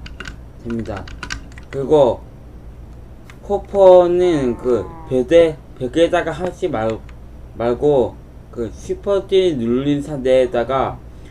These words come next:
발사지를 이렇게 네, 클릭해 주면 되고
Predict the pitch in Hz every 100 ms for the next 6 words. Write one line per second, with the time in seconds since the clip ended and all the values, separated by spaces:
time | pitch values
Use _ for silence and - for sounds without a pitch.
0 | - 120 120 127 156 151 165 156 151 147
1 | 147 156 139 113 117 123 - - - -
2 | - - - - 127 - - - - -
3 | - - 135 143 - 165 156 151 151 131
4 | 117 117 113 110 - - - - - -
5 | 135 131 120 107 - - - - - -
6 | 113 110 - 131